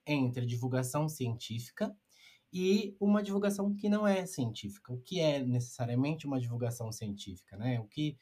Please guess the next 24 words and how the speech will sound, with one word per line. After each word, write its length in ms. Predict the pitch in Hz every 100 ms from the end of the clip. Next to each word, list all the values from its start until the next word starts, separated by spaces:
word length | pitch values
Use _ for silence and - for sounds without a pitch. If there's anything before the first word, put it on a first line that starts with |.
| - - _
o 80 | 117
que 120 | 123
faz 760 | 156 - 147 143 160 175 - -
de 160 | 117 120
um, 420 | 120 113 104 101 - _
de 100 | 120
um 60 | 120
podcast, 1080 | 82 - 147 147 147 139 127 123 - 123 120 _ _
de, 380 | 110 127 123 123 101
de 120 | 101
uma 120 | 95
revista, 960 | 95 90 107 139 139 127 120 - 120
de 140 | 101 98
um 140 | 98
livro, 800 | 95 113 139 139 131 117 123 127 127 _ _
ter 440 | - 151 156 165 -
essa, 400 | 135 131 123 -
esse 260 | 127 123 -
traço 480 | 131 123 135 156 127
científico, 460 | 123 110 139 131
essa 180 | 120 117
ca-, 200 | - 117
característica 840 | - 127 127 123 123 143 190 - 156
científica, 720 | - 127 120 139 156 _